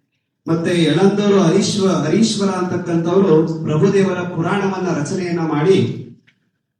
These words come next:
ಯಾವಾಗ ಅದು ಗುಪ್ತಗಾಮಿನಿಯಾಗಿದ್ದಂತಹ ಶರಣರ ಸಾಧನೆಯನ್ನ, ಅವರ ತತ್ವಗಳನ್ನ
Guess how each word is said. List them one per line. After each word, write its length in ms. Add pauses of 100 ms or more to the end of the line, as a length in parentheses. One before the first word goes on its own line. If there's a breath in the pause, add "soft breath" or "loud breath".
(120)
ಯಾವಾಗ 520
ಅದು 160
ಗುಪ್ತಗಾಮಿನಿಯಾಗಿದ್ದಂತಹ 1800
ಶರಣರ 500
ಸಾಧನೆಯನ್ನ, 920
ಅವರ 320
ತತ್ವಗಳನ್ನ 680